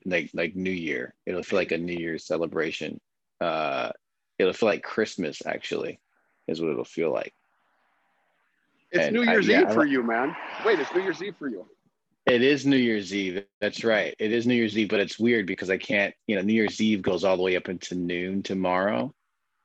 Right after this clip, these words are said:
Speaker 1: So <laughs> I'm just gonna, you know, get really hammered for lunch. Um, and then twelve oh one, it's, you know, we're, it's back to work, you know?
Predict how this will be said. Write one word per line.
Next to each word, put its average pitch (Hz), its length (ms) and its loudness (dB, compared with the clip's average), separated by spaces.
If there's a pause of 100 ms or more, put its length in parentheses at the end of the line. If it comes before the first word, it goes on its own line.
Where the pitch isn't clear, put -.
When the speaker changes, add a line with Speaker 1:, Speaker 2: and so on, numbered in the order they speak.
(160)
Speaker 1:
So 92 540 2 (220)
<laughs> - 260 -20
I'm 104 120 2
just 104 240 -2
gonna, 95 440 0
you 104 120 0
know, 87 140 -2
get 85 240 -2
really 90 520 -2 (680)
hammered 104 480 0
for 92 160 -4
lunch. 92 540 -4 (480)
Um, 80 580 -6 (1400)
and 85 100 -6
then 87 100 -2
twelve 98 300 0
oh 95 100 2
one, 98 300 0
it's, - 480 -10
you 95 80 -8
know, 50 200 -4
we're, 85 220 -6 (880)
it's - 160 -20
back 85 280 0
to - 100 -8
work, 92 320 -2
you - 80 -10
know? 80 220 -6